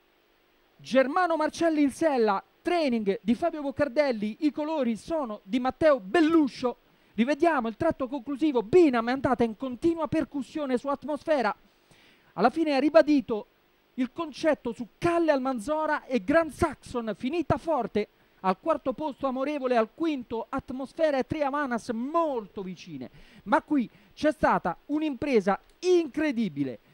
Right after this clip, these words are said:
da parte di Binam, importata da poco in Italia,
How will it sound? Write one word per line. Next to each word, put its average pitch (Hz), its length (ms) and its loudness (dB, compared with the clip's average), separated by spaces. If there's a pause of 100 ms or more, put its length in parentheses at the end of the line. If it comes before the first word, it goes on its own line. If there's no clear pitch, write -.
(180)
da 220 180 0
parte 294 420 -4
di 226 120 -4
Binam, 196 580 -4 (120)
importata 262 840 -2 (680)
da 170 260 0
poco 254 520 -4 (840)
in 269 160 0
Italia, 262 520 2